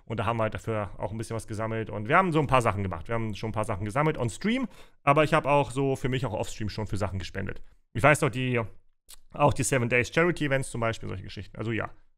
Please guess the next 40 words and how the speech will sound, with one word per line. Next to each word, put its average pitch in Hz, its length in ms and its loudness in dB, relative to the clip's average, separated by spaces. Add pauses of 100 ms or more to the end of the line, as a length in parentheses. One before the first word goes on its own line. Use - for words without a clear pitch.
ich - 80 -12
spende 117 200 -2
auch 113 80 -2
ganz 107 160 -4
gerne 101 200 -6
mal. 104 200 -10 (400)
Und 139 120 4
bei 156 80 8
dem 151 120 4
Seven 151 260 2
Days 143 180 4
to 131 80 -6
Die 165 260 6
Event 156 240 0
haben 139 120 0
wir 139 60 -2
gespendet 131 420 -2
für 120 160 -2
die 113 100 -2
Arche, 165 540 2 (260)
die 127 540 -2
Geld 135 300 0
sammelt, 135 540 0 (160)
ähm, 117 300 2
für, 117 460 0 (360)
vor 123 160 2
allem 127 220 2
in 120 480 -2
Deutschland, 127 600 0
ähm, 117 240 -4
für 117 100 -8
Kinder, 120 340 -2
die 113 300 -4 (420)
sich 131 100 -4
keine 143 160 0
richtige 143 340 -2
warme 131 200 2
Mahlzeit 131 300 0
leisten 104 260 -4
können. 135 300 -4